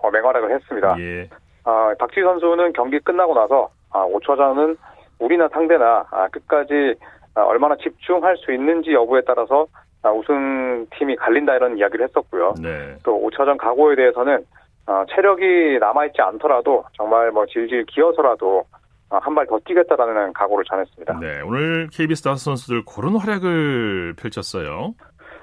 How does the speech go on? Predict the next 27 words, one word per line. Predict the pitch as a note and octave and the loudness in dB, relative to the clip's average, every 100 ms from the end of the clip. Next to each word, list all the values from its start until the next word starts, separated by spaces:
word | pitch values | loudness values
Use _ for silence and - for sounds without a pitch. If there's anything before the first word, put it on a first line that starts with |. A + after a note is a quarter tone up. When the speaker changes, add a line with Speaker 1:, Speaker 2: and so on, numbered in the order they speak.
| _ | _
Speaker 1:
네, | A#2+ | 2
맞습니다. | A2 - C3 A2+ | 2 0 -2 -2
박지수 | A#2 A2+ F3+ D#3+ | -2 -2 0 2
선수가 | E3+ E3 D3+ D#3+ | 2 2 2 2
뭐 | D3+ B2+ | 2 0
이십, | A#2+ C3+ D3+ | -4 -6 -6
이십에 | C#3 D3+ D3+ | -4 0 2
가까운 | A#2+ - C3+ B2 | 0 0 0 0
활약을 | C3+ B2+ A#2 | 0 0 0
펼쳤고요. | D#3 D3 C#3+ - F#2 A2 - - - _ A#2+ | 0 -2 -2 0 0 0 -2 -20 -20 _ -2
아, | G2+ | 0
그리고 | G#2+ A#2+ B2 | 2 2 2
강하정 | - B2+ F3+ G#3 | 2 0 2 0
선수의 | F#3+ E3 D3+ | 0 2 2
활약이 | C3 C#3 A#2+ | 2 0 -2
좋았습니다. | - A2 - G2 G2+ G2+ - - - _ - | 0 0 0 -4 0 0 -2 -20 -20 _ 0
아, | G#2 | 2
연장 | G2 G#2+ C#3 | 2 2 0
마지막에 | A2+ A#2 C3 C3+ C3 C3+ C3+ A#2 | 0 0 0 0 2 2 4 4
아주 | G#2 G#2 - | 2 -4 -8
중요한 | C#3+ E3 D#3 | 2 2 4
자유투 | C#3 C3 A#2 | 0 0 -4
두 | A#2 | 0
방을 | A#2+ B2+ A#2+ | 2 2 0
또 | A2 | 0
모두 | G2+ G#2+ B2+ A#2+ | 0 0 0 -2
성공시키면서 | D3 C#3+ C3 - C#3+ A#2 G#2 A2 | 0 0 -2 -6 -2 0 2 0